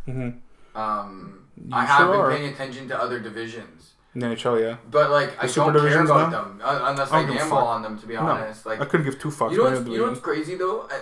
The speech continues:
Speaker 2: when the playoffs come, I will. Because I like
Speaker 1: Yeah,
Speaker 2: watching Philly
Speaker 1: it's
Speaker 2: versus
Speaker 1: true.
Speaker 2: fucking
Speaker 1: The matchups are gonna be
Speaker 2: Rangers.
Speaker 1: inter-, the matchups are gonna be, are gonna be cool no matter what this, these playoffs.
Speaker 2: Yeah.
Speaker 1: Almost no matter what, like,
Speaker 2: But it's really
Speaker 1: because the way
Speaker 2: shown,
Speaker 1: divisions are.
Speaker 2: I think we talked about this in the last podcast, but it's really shown how little I care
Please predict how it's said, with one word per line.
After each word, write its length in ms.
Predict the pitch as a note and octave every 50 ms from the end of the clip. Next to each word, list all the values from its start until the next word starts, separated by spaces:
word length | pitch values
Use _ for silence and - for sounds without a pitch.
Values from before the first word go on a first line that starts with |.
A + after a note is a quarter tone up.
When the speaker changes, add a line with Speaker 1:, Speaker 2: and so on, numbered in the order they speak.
| - -
Speaker 2:
when 120 | D#3 D#3 D3+
the 60 | D3
playoffs 380 | - E3 D#3+ E3+ F3 E3+ -
come, 180 | - E3 D3+ C3
I 100 | B2 A#2+
will. 500 | A#2 A#2+ A#2 - D3 D3 D#3 D#3 - - _ _ _ _ _ _ _ _ _ _ _ _
Because 260 | - C#3+ D3 D#3+ D3+ D3
I 80 | D3 D3
like 180 | D3+ D#3 D#3+ G3
Speaker 1:
Yeah, 180 | F#3 D#3 C3
Speaker 2:
watching 180 | B2+ C3+ C#3+ C#3+
Philly 400 | C#3+ - C#3+ C3+ C3+ C3+ C3+ C3
Speaker 1:
it's 140 | B2+ A#2+ G#2+
Speaker 2:
versus 180 | B2+ C3 B2+
Speaker 1:
true. 180 | - D#3+ D3+ C#3
Speaker 2:
fucking 640 | C3 B2+ B2 - B2+ B2 A#2 A2+ A#2 A#2 - - -
Speaker 1:
The 80 | E3
matchups 340 | F#3 G#3 A3+ A3 B3+ A#3+ -
are 60 | A#3
gonna 140 | G#3 G#3+ F#3
be 80 | F3 F3+
Speaker 2:
Rangers. 160 | F3 F3+ F3+
Speaker 1:
inter-, 60 | F3+
the 80 | D#3 D#3+
matchups 260 | F3 F#3+ F#3+ G3+ F#3+
are 40 | - F#3+
gonna 120 | F3 E3+ D#3
be, 60 | D#3+
are 80 | D#3 D3+
gonna 100 | D#3 D#3+
be 100 | D3+ C#3 C#3+
cool 300 | - - D#3 D3+ D3 C#3
no 40 |
matter 160 | C3+ C3+ B2+ B2
what 320 | B2 B2 A#2+ A2+ - A#2+
this, 140 | B2+ B2 - -
these 160 | - A#2+ A#2+
playoffs. 380 | - - A2+ B2 B2 - -
Speaker 2:
Yeah. 80 | - - - - - _ _ - - -
Speaker 1:
Almost 260 | E3 E3 E3+ E3 E3+
no 40 | D#3+
matter 160 | D#3+ D3 B2+
what, 260 | B2+ C3+ B2 A2+ B2+
like, 260 | C3 B2+ B2 - -
Speaker 2:
But 140 | - D#3 D#3+
it's 120 | D#3 -
really 120 | C#3+ E3+ F#3
Speaker 1:
because 160 | F#3 F#3+ F3
the 60 | F3+
way 60 | F3+
Speaker 2:
shown, 100 | E3+ F3
Speaker 1:
divisions 260 | F3 E3+ E3+ F3 E3+ E3+
are. 100 | F3 F#3
Speaker 2:
I 80 | G3+ G3+
think 140 | G3+ G#3
we 80 | G#3+ G#3+
talked 220 | F#3+ F#3 E3+ E3 D#3+
about 180 | E3 E3 E3
this 180 | D#3+ D#3+ D#3 D3+
in 60 | D#3
the 80 | C#3+ C#3+
last 280 | C#3 C#3 C#3+ C#3+ -
podcast, 340 | - D3 C#3 C#3 C#3 B2+ -
but 80 | - C3+
it's 80 | B2+ -
really 220 | C3+ D#3+ E3+ E3+
shown 540 | D3+ - - - - D3+ D3 D3+ D3 D3 C#3
how 360 | B2 - C#3+ C#3+ C#3+ C#3+ C#3 C3+
little 320 | C#3 C#3 C3+ C3+ B2 A#2+
I 220 | B2 - - A#2+ B2
care 560 | A#2+ A#2 A#2+ A#2 A2 A2+ A#2+ - - - -